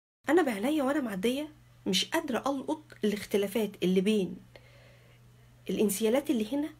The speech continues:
مع الاختلافات اللي بين الإنسيالات اللي هنا خالص. وأنا معدية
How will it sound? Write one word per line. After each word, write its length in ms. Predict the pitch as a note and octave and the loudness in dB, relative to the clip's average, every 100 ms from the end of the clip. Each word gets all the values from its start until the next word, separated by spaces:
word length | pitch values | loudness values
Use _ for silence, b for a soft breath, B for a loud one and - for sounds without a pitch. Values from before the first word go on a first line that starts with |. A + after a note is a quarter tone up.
| - - - | -20 -20 -6
مع 160 | G#3+ C#4+ | -2 0
الاختلافات 720 | - A3 - G3 F#3+ C#4+ C#4+ | -2 -4 -2 -2 2 0 0
اللي 140 | G3+ | -2
بين 180 | G3 G#3+ | 2 2
الإنسيالات 720 | G3 G3 F3 - F3 E3 F3+ F3 | 2 0 -4 -2 -2 -2 -4 -6
اللي 140 | E3 - | -10 -12
هنا 140 | F3+ - - - - - - - - | -16 -18 -20 -20 -20 -20 -20 -20 -4
خالص. 400 | C#4 C#4+ - B3+ | 2 2 2 0
وأنا 160 | F#4+ | 2
معدية 400 | C4+ A3 C#4 B3 | 2 2 2 2